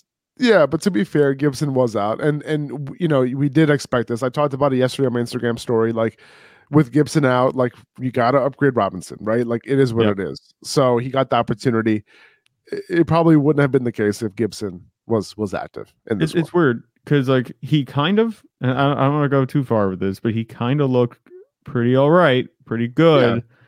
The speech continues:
Speaker 2: you know, on the work that he got. So I don't wanna say, has he beat the Just a Guy allegations?
Speaker 1: No.
Speaker 2: I don't know. <laughs> I, I think he's trending towards getting closer to beating them, but I don't know if that's gonna continue.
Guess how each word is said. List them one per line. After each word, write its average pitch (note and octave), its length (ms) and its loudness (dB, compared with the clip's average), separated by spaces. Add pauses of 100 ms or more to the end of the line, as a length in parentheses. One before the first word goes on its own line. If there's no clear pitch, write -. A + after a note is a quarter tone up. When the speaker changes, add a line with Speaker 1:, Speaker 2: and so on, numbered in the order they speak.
(160)
Speaker 2:
you B2 80 0
know, B2+ 120 2
on C3 120 2
the B2+ 80 2
work B2 200 2
that B2+ 120 2
he C3 60 2
got. A2+ 360 0
So A#2+ 380 2
I A#2+ 140 0
don't D3 160 2
wanna D#3 180 2
say, C#3 320 0 (520)
has A2+ 140 -4
he A#2+ 80 0
beat C#3+ 260 2
the - 80 -2
Just C3 300 0
a B2 60 -2
Guy B2 200 0
allegations? G#2 720 -4 (560)
Speaker 1:
No. C#3 280 0
Speaker 2:
I F#2+ 40 -16
don't G#2 300 -4 (120)
know. F2+ 360 -4 (200)
<laughs> - 200 -16
I, E3 800 2
I E3+ 40 2
think F#3+ 220 2
he's F3 240 4
trending E3 600 4
towards F3 560 2 (240)
getting C3 320 0
closer C#3 480 0
to E3 100 2
beating F3+ 340 4
them, A#3 200 4
but E3+ 140 4
I C#3+ 100 2
don't D3 140 2
know D3+ 80 4
if C3+ 80 0
that's C#3 180 2
gonna C3 180 0
continue. A#2 560 -2